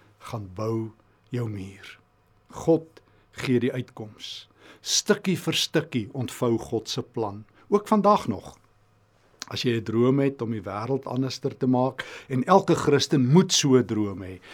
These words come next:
en elke Christen moet sê, "Wat het ek in my hand?" Moses het in sy hand 'n kierie gehad. Daai klein seentjie wat, eh, uiteindelik in Johannes ses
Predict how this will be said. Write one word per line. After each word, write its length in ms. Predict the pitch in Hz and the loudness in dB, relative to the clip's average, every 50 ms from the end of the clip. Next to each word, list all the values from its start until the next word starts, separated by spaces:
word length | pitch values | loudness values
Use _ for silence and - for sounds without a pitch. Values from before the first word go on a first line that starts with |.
| - - - | -20 -12 -6
en 120 | - 160 | -4 -2
elke 300 | - 190 214 208 - 202 | 2 2 2 2 2 0
Christen 480 | 147 - - 170 180 160 - - 156 156 | 0 2 2 2 2 2 2 2 2 2
moet 160 | 151 143 139 | 2 2 2
sê, 200 | - - 151 139 | 2 4 4 4
"Wat 180 | 120 127 143 - | 4 2 0 -2
het 140 | 214 196 - | -4 -4 -4
ek 220 | 180 156 - - | -8 -6 -2 0
in 100 | 165 151 | 0 2
my 160 | 143 165 175 | 2 2 0
hand?" 480 | 151 110 107 110 - _ _ - - - _ _ - | 0 -2 -4 -6 -10 _ _ -20 -20 -20 _ _ 2
Moses 480 | 123 123 127 131 131 - 143 131 - | 4 6 6 6 6 2 -2 -2 -2
het 180 | - 127 - - | -4 -4 -2 -2
in 100 | 127 120 | -4 -4
sy 220 | - - 139 131 | -2 -2 -2 -2
hand 260 | 127 123 120 117 - | 0 -2 -2 -2 -4
'n 140 | 117 110 - | -6 -10 -6
kierie 320 | - 147 160 165 165 147 123 | -4 -2 0 0 0 -2 -4
gehad. 640 | - - 107 101 50 - - _ _ _ - - _ _ - - - - - - _ | -8 -10 -12 -14 -14 -16 -18 _ _ _ -20 -20 _ _ -20 -20 -20 -20 -20 -10 _
Daai 140 | - 147 151 | -2 -2 0
klein 320 | 151 - 156 151 156 160 | 2 2 4 4 4 4
seentjie 560 | - - - 156 151 151 156 156 160 160 143 123 | 2 0 2 4 4 4 4 4 2 2 2 4
wat, 360 | 127 127 127 123 - _ - | 2 2 2 0 -4 _ -2
eh, 220 | 139 135 131 127 127 - | 0 2 0 0 -2 -2
uiteindelik 580 | - 139 139 - 156 151 160 156 156 147 151 - _ - - - | -4 -4 -4 -2 0 2 4 4 4 2 2 -2 _ -18 -12 -8
in 160 | 156 131 131 | -4 -2 0
Johannes 480 | 120 113 113 117 127 143 151 123 - - | 0 0 0 0 0 0 -2 -2 -2 0
ses 460 | - 156 151 143 - - - - | 0 0 0 0 -2 -4 -6 -6